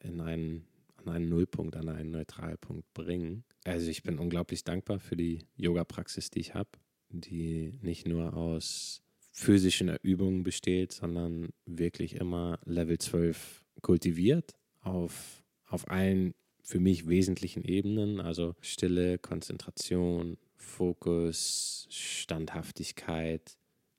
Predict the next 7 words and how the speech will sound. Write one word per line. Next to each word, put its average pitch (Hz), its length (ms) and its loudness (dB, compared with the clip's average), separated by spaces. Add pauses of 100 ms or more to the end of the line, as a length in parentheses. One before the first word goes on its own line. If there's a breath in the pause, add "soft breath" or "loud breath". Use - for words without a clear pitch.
(160)
auch 90 460 2 (440)
Authentizität 90 1000 0
im 87 120 0
Sinne 85 200 2
von 85 240 -4
fünftes - 440 0
Chakra, 90 600 0